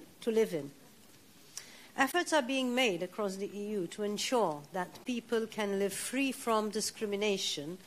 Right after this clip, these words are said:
and that our communities can thrive through their diversity. During the E U Diversity Month, we celebrate all this work and commitment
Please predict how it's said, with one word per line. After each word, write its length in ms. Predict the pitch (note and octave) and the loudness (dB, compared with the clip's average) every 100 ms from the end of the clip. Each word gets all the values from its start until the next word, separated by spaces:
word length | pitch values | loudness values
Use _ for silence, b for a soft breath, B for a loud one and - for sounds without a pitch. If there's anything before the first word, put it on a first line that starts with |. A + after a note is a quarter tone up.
| B B B | B B B
and 180 | A3+ A#3 | 0 2
that 140 | A3 - | 0 2
our 180 | C4 C#4 | 2 2
communities 1120 | - B3 A#3+ C4 B3+ - - C#3+ C3+ D3+ - - | 2 2 4 4 4 2 -2 -4 -4 -6 -6 -2
can 200 | G#3 G3 | 0 0
thrive 720 | - B3+ G3+ D3+ G3 G3 G3+ B B B B B | 2 2 2 -2 -8 -8 -14 B B B B B
through 420 | - B3+ C#4 D4 | -4 2 4 4
their 300 | A#3+ A#3 A#3 | 4 6 6
diversity. 920 | G#3 G3+ G3 F#3 F3+ E3+ - - C#3 C3 - - - - - - B B B B B B | 4 2 2 0 -2 -2 -6 -8 -12 -14 -20 -20 -20 -20 -20 -20 B B B B B B
During 300 | G#3 C#4+ D#4 | 0 4 4
the 180 | D4 A3+ | 4 2
E 120 | B3 | 0
U 120 | B3+ | 0
Diversity 720 | B3 G#3+ G3+ F#3+ A#3+ - C4 B3 | 2 2 2 0 0 -2 -4 -4
Month, 520 | G#3+ G3 C4 C#4 - | 0 0 0 -4 -6
we 120 | G3+ | -6
celebrate 800 | F#3 - A#3+ G#3 G#3 A3 A3 - - | -4 0 0 0 0 2 2 -2 -4
all 220 | G3 F#3+ | -2 -2
this 280 | F#3 - F#3+ | -2 -4 0
work 380 | F#3 E3+ B3+ - - | 2 4 2 -4 -6
and 220 | G#3 G#3+ | -2 -2
commitment 720 | - G#3+ A#3 - F#3+ E3 F3+ | -2 0 0 -2 -4 -4 -6